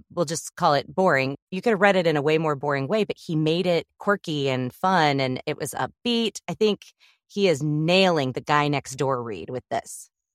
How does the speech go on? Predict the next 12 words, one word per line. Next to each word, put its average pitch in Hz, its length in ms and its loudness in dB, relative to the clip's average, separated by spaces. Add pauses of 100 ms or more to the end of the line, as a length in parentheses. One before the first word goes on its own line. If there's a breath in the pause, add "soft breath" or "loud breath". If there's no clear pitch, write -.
(200)
Like, 175 180 -4
literally 226 460 6
your 190 200 4
neighbor 185 420 4
from 170 200 -2
down 175 220 4
the 175 80 0
street, 175 580 -2
you 185 120 -4
know, 165 360 0
who 165 180 -4
probably 170 640 -4